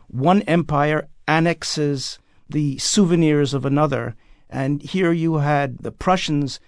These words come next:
annexing, uh, the great queen of Egypt, and somewhere, uh, borrowing or stealing her spirit. They had their pyramids. The East Germans had their Fernsehturm, their T V tower, which is supposed to be the symbol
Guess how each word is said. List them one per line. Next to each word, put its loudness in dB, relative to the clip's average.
annexing, 0
uh, -8
the -4
great -2
queen 2
of -4
Egypt, -2
and -2
somewhere, 2
uh, -2
borrowing 2
or 0
stealing 2
her -2
spirit. 0
They 2
had 2
their 2
pyramids. 0
The -4
East 0
Germans 0
had -2
their 0
Fernsehturm, 2
their -2
T 2
V 2
tower, 0
which -6
is -6
supposed 2
to 0
be 2
the -2
symbol 4